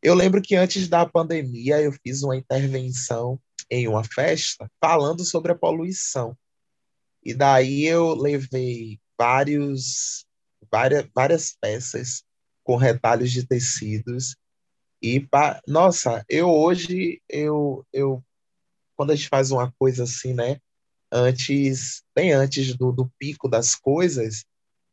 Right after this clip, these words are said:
aí eu olho pra trás, olho algumas fotografias e digo,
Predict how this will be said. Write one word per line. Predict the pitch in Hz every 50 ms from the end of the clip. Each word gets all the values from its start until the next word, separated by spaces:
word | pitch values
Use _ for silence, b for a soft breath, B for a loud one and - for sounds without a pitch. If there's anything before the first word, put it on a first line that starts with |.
| _ _ _ _ _ _ _ _ _ _ _ -
aí | 123 127 127 123 123 135 143 156
eu | 170 165
olho | 151 147 147 151 151
pra | 147 139 131 131
trás, | 127 - 123 117 117 127 139 143 139
olho | 139 131 135 139
algumas | 131 131 135 135 135 139 135 135 -
fotografias | - 135 127 - 135 131 131 139 127 127 123 123 _ - 117 127 131 139
e | 139 135 131
digo, | 123 127 123 127 131 135 135 - -